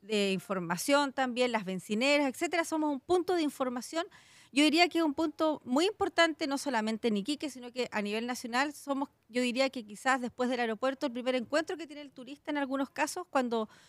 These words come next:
no viene con un tour contratado, eh, en donde nos encontramos y le entregamos la información para que la estadía y los próximos días en, en, en su viaje sean, eh, satisfactorios.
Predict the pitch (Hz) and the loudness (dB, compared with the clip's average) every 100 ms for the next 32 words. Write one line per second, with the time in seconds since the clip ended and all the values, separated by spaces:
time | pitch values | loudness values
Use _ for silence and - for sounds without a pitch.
0 | _ 233 240 254 285 285 269 269 254 269 | _ 0 2 2 2 2 0 0 -2 -4
1 | 262 269 262 254 277 302 330 - - - | -4 -4 -2 2 4 4 0 -8 -20 -2
2 | 233 233 240 233 240 233 233 220 226 220 | 4 6 6 4 4 2 0 4 4 2
3 | 214 208 247 269 285 247 226 220 226 247 | 0 0 2 2 0 -2 -4 -6 -6 -6
4 | 233 240 220 - 262 254 233 214 202 202 | -10 -14 -10 -4 -2 0 0 2 0 2
5 | - 208 247 294 330 254 220 - 247 240 | 2 2 2 0 -2 -4 -8 -4 -4 -4
6 | 226 240 226 208 240 247 233 214 _ _ | -8 -14 -16 -8 -4 -4 -6 -10 _ _
7 | _ 214 202 190 - 196 220 220 254 285 | _ -4 -4 -4 -8 -12 -4 0 0 0
8 | 247 254 240 226 220 214 208 - 208 - | -2 2 2 2 -4 -10 -10 -12 -14 -10
9 | 196 - - | -10 -12 -16